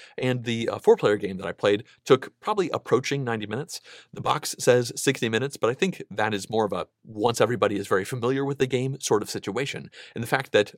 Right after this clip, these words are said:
um, games with all new players, the five-player game was all new, and the four-player game was three new players, um, going at ninety minutes is fine. That's definitely not overstaying the welcome of the game.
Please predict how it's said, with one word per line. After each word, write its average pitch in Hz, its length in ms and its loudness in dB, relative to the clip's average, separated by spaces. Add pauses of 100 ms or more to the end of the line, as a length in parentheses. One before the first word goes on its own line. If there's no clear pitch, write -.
(140)
um, 92 360 -6
games 131 300 -2
with 101 220 -4 (240)
all 143 180 8
new 139 120 2
players, 104 380 -2
the 104 80 -8
five-player 117 380 2
game 101 160 -4
was 98 100 -8
all 107 220 0
new, 131 200 -2
and - 340 -14
the - 40 -10
four-player 127 340 6
game 110 180 -4
was 95 260 -10
three 196 140 -2
new 123 140 -4
players, 90 360 -6 (280)
um, 92 340 0 (120)
going 135 260 6
at 113 80 -2
ninety 107 240 -2
minutes 123 280 -4
is 92 240 -10
fine. - 320 -2
That's 98 200 -2
definitely 117 340 2
not 98 220 -4
overstaying 95 440 -6
the 87 60 -12
welcome 87 320 -6
of 71 100 -20
the 95 80 -12
game. 85 280 -12